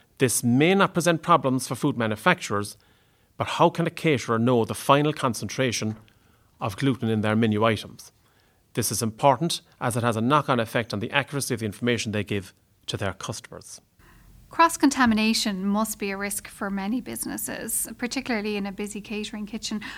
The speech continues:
Speaker 2: Do you have any tips on how to avoid cross-contamination or what businesses can do around this?
Speaker 1: When you are a food manufacturing business or a catering business, you need to control the potential for cross-contamination with food allergens.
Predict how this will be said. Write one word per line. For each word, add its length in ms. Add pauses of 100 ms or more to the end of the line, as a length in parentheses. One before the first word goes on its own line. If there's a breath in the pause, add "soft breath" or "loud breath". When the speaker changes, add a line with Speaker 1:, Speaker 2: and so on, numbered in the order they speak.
(140)
Speaker 2:
Do 100
you 60
have 120
any 160
tips 340
on 100
how 200
to 140
avoid 380
cross-contamination 920
or 20
what 240
businesses 420
can 200
do 240
around 280
this? 280 (680 soft breath)
Speaker 1:
When 140
you 100
are 80
a 40
food 260
manufacturing 560
business 320
or 220
a 60
catering 380
business, 360 (420 soft breath)
you 160
need 140
to 60
control 320
the 80
potential 420
for 120
cross-contamination 800
with 120
food 200
allergens. 600